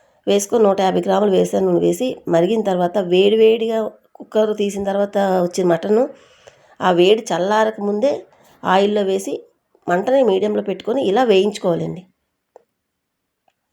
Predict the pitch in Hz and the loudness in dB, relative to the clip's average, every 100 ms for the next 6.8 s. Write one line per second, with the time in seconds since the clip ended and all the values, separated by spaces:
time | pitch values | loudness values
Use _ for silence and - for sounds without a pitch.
0 | _ _ _ _ _ 180 220 247 247 - | _ _ _ _ _ 2 4 6 4 0
1 | _ 170 165 220 220 214 208 214 202 247 | _ -4 -2 -2 -2 -2 -2 -2 0 -2
2 | 247 - _ _ _ _ 180 185 196 165 | -4 -12 _ _ _ _ -8 -4 -6 -4
3 | - _ _ _ _ _ _ _ _ 170 | -8 _ _ _ _ _ _ _ _ 2
4 | 185 180 - - _ _ - 185 190 185 | 4 2 0 -10 _ _ -8 -6 -2 -2
5 | 208 226 175 156 - 151 143 - _ _ | 0 0 -2 -2 -8 -6 -6 -10 _ _
6 | _ _ _ _ - 175 233 269 | _ _ _ _ -2 0 2 0